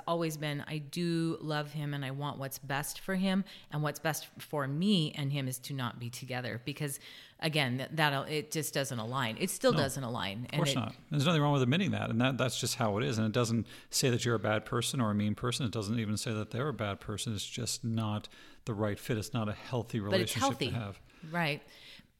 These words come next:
Speaker 1: But it's that motivation. So again, what am I setting the boundary for? Am I setting the boundary to hurt? So let's say, <laughs> like, people will say, "Well, I set the boundary. I just didn't talk to him for two days."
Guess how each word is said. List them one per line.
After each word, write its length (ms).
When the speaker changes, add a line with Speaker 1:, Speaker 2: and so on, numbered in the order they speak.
Speaker 1:
But 120
it's 180
that 180
motivation. 720
So 240
again, 400
what 180
am 100
I 200
setting 400
the 100
boundary 540
for? 280
Am 120
I 140
setting 300
the 60
boundary 360
to 100
hurt? 520
So 160
let's 220
say, 320
<laughs> 320
like, 220
people 200
will 80
say, 160
"Well, 120
I 100
set 200
the 60
boundary. 420
I 200
just 160
didn't 160
talk 220
to 100
him 60
for 120
two 200
days." 380